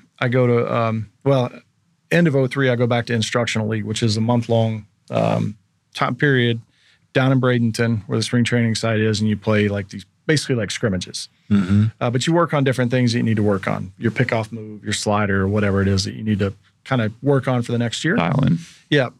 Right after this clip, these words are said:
Speaker 1: So I did all that. Um, <clears throat> and then oh four,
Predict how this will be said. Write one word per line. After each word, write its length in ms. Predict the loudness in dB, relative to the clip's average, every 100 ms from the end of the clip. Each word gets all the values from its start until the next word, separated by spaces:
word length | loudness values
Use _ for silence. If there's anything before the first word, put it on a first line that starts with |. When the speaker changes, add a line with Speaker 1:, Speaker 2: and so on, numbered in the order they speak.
| _ _ _ _ _ -12
Speaker 1:
So 160 | -2 0
I 60 | 0
did 180 | 0
all 160 | 2 2
that. 340 | 2 0 -2 -6 -4
Um, 460 | 0 0 0 -2 -6 _ _
<clears throat> 220 | _ 0
and 580 | 2 2 -2 -4 2 2
then 220 | 2 0 0
oh 140 | 0
four, 580 | 0 -2 2 2 2 0